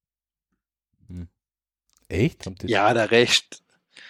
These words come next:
Speaker 2: Ja, das sind halt jetzt die bekanntesten, das, der Rest, den Wert, das weiß ja wahrscheinlich nicht einmal die Öffentlichkeit, was da sonst noch alles zusammengekauft wird.
Speaker 1: Ja, wahrscheinlich.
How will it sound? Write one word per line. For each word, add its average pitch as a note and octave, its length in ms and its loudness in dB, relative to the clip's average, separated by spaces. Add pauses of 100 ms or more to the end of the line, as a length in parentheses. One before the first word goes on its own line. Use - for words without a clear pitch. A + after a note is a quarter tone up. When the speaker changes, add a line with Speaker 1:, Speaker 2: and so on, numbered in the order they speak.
(160)
Speaker 2:
Ja, C3 220 2
das C3+ 160 0
sind D3+ 100 -2
halt C3 140 2
jetzt - 160 -2
die C#3+ 40 -6
bekanntesten, A#2+ 720 0
das, A2+ 180 -4
der A2+ 180 2
Rest, - 300 4
den A#2 160 -4
Wert, G#2+ 340 -2 (160)
das - 220 -6
weiß G2+ 240 0
ja A#2 60 -4
wahrscheinlich G#2+ 260 -4
nicht - 120 -10
einmal G#2+ 140 -6
die G#2+ 120 -6
Öffentlichkeit, G#2+ 720 -6
was G#2 120 -8
da A#2 120 -6
sonst - 380 -10
noch A#2 100 -6
alles A2 160 -8
zusammengekauft A#2 680 -6
wird. - 240 -6 (200)
Speaker 1:
Ja, A2+ 440 6
wahrscheinlich. G#2+ 720 -4